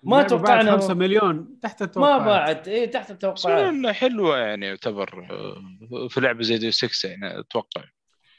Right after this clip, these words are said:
Speaker 2: لا يا عمي، دول ساقين هم، سيبك منهم.
Speaker 1: خمسة مليون، يحمد ربهم. المهم.
Speaker 2: آه، المهم الخبر إنه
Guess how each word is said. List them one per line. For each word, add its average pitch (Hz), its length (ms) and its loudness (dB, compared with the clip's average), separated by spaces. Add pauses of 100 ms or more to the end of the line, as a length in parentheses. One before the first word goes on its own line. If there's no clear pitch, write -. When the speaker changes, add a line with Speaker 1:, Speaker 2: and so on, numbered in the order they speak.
(120)
Speaker 2:
لا 240 160 -2
يا 226 60 2
عمي، 175 260 0
دول 165 240 0
ساقين 156 320 -4
هم، 127 220 -6
سيبك 131 320 -8
منهم. 104 260 -14 (460)
Speaker 1:
خمسة 226 220 -6
مليون، 202 560 2 (120)
يحمد 190 240 -6
ربهم. 156 520 0 (1900)
المهم. 202 320 0
Speaker 2:
آه، 131 720 -6
المهم 202 260 -2
الخبر 165 440 -2 (240)
إنه 143 240 -4